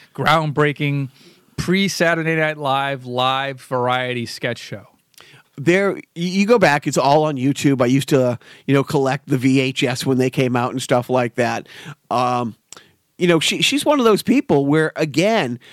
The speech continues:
Speaker 2: the people who were part of that era of television and that era of motion pictures and stuff like that, they were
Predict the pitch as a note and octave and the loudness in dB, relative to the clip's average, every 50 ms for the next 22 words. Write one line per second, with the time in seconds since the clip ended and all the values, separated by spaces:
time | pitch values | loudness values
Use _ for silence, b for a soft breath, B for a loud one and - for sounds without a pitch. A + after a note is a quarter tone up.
0 | B B B B B B B _ _ _ _ _ _ - D3+ - G#3 - - - | B B B B B B B _ _ _ _ _ _ -20 -6 -2 -2 -2 0 0
1 | D4+ D4 - F4 D#4+ D4 G#3+ F3+ A3 G3+ F#3+ F#3+ F3+ D#3+ D#3 D3 - - - F3+ | 0 2 2 2 2 2 2 2 2 2 2 2 2 2 0 -2 -2 -2 -2 0
2 | F3 E3+ E3 E3 D#3+ D3 C#3 B2+ B2 A#2 - C3+ A#2+ D3+ D3 D#3 - - - B2+ | 0 0 0 0 0 0 0 -2 -4 -8 -10 -4 -2 0 0 0 0 -4 -6 -4
3 | C3 C#3+ D3+ D#3+ D#3+ E3+ - B2+ A2 - - C3+ B2+ C3+ C#3 C#3 D#3 D#3+ D3+ D#3 | -2 0 2 2 2 0 0 -2 -4 -4 -4 -2 0 0 0 0 0 0 0 2
4 | E3+ E3+ E3 C3 B2+ B2+ C3 B2 C3+ - - C3+ C#3 C#3 C#3 C#3+ - B2 - - | 0 2 0 0 0 0 0 0 -2 -2 -2 0 0 0 0 -2 -2 -4 -2 -2
5 | B2 A#2+ B2+ - - A#2 - C#3 C3 - - F#3 E3 - F#3 F3 - - F3 F3 | 0 -2 -2 -2 -4 -4 -4 -4 -4 -2 -2 -4 -2 -2 -4 -4 -2 -2 -2 -2
6 | - - F#3+ F#3 F3+ - F3+ F#3 F#3+ - - B B B B B B B B B | -2 -2 -4 -4 -2 -2 -2 -2 -2 -4 -6 B B B B B B B B B
7 | C#3 C#3 E3 F3+ G3 G3+ G3 F#3+ E3+ D3 D3 C#3+ C#3 C#3 C3+ C3 C3 | -2 2 4 4 4 4 2 2 2 2 2 2 2 0 0 -2 -4